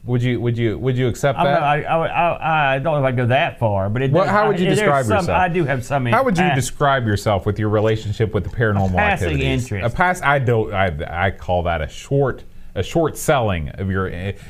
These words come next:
Speaker 1: you've been to every single haunted site in this state multiple times.
Speaker 2: No, I've been to a few.
Speaker 1: Yeah.
Speaker 2: I've been to a few.
Speaker 1: Okay.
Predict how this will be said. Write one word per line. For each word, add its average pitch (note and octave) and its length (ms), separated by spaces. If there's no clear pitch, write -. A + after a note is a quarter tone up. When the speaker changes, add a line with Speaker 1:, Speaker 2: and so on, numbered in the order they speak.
Speaker 1:
you've F3 260
been F3 220
to - 260
every D#3 340
single C#3+ 400
haunted A#2+ 420
site G#2 380
in G2 120
this F2+ 200
state E2 400
multiple F2+ 520
times. C#2+ 360
Speaker 2:
No, C3 320
I've B2 200
been C3 80
to A#2+ 80
a G#2+ 40
few. - 440
Speaker 1:
Yeah. F#2 260
Speaker 2:
I've G#2+ 80
been - 0
to G#2+ 80
a G2 60
few. E2 260
Speaker 1:
Okay. G#2+ 460